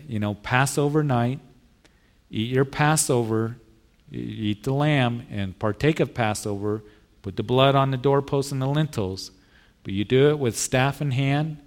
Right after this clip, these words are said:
sandals on your feet, and a belt around your waist, because you're gonna have to go in haste.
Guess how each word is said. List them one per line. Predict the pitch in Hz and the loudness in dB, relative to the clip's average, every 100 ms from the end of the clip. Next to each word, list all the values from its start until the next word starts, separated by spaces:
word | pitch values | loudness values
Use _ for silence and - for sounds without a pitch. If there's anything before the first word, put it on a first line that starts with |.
| _ | _
sandals | - - 104 123 127 | -16 -6 -4 -2 -2
on | 139 135 | 0 0
your | |
feet, | 131 - 151 135 127 - - - _ - | -2 2 4 4 2 -8 -20 -20 _ -12
and | 98 | -8
a | |
belt | 90 127 139 | 0 2 2
around | 143 139 139 | 0 2 2
your | 139 | 2
waist, | 135 147 139 113 104 - | 2 4 4 2 -4 -8
because | 107 110 | -4 -2
you're | 120 | -2
gonna | 131 131 | 0 0
have | 135 | 0
to | 139 | 0
go | 123 131 | 0 0
in | 127 | 0
haste. | 117 139 117 98 - | 0 2 0 -2 -12